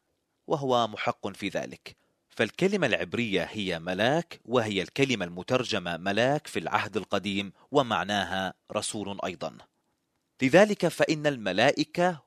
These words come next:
هم رسل، فهم يقدمون خدمة رسولية سماوية. ونحن نقرأ في المزمور المائة والثالث والعدد العشرين: "باركوا الرب يا ملائكته".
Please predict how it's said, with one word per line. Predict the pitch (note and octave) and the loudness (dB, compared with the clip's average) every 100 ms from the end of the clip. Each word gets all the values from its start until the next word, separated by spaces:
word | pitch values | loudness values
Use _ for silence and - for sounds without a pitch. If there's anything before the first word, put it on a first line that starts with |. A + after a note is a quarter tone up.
| - | -10
هم | - C3 B2+ B2 - - | -2 -2 -2 -8 -12 -8
رسل، | B2 B2+ - E2 A#1+ - _ _ _ | -2 -2 -2 -6 -8 -20 _ _ _
فهم | - C3 C3+ G#2+ | 0 2 2 0
يقدمون | A2 A2+ F2+ F#2+ A#2+ G#2 E2+ | -2 -2 -2 -4 -2 -4 -2
خدمة | - B2 F#2+ D#2+ | -2 -2 -4 -6
رسولية | D#2+ G#2 A#2+ A2 B2+ F2+ | -4 -2 0 0 0 0
سماوية. | E2 - G#2 G2 F2+ D#2+ D#2 _ _ _ _ _ - | 0 -2 0 -2 -4 -6 -8 _ _ _ _ _ -6
ونحن | C3+ F#3 - | -2 -2 -2
نقرأ | A#2 G#2+ G#2 F2 F#2 | -4 -4 -2 -2 -4
في | F#2+ | -6
المزمور | F#2 F2 G#2 G#2+ G#2 | -8 -8 -6 -6 -6
المائة | F#2 F#2 G#2 F2+ | -6 -4 -4 -4
والثالث | E2 - A2 G2 G2 - | -8 -6 -2 -2 -2 -6
والعدد | E2+ - G2+ G#2 | -8 -4 -2 -2
العشرين: | F2 D2+ - G2+ G2+ G#2 - _ _ | -4 -6 -4 -4 -6 -6 -12 _ _
"باركوا | G2+ A#2 D3+ E3+ - C#3 | 2 6 6 4 2 2
الرب | B2+ A#2+ A2+ B2 B2+ _ | 4 4 2 2 0 _
يا | A2 A2 A2 G#2+ - _ | 0 4 4 2 -2 _
ملائكته". | G2+ G2+ G2+ G#2 - A#2 F3 - G2+ F2+ | -6 -2 2 0 0 -2 -2 -2 -4 -8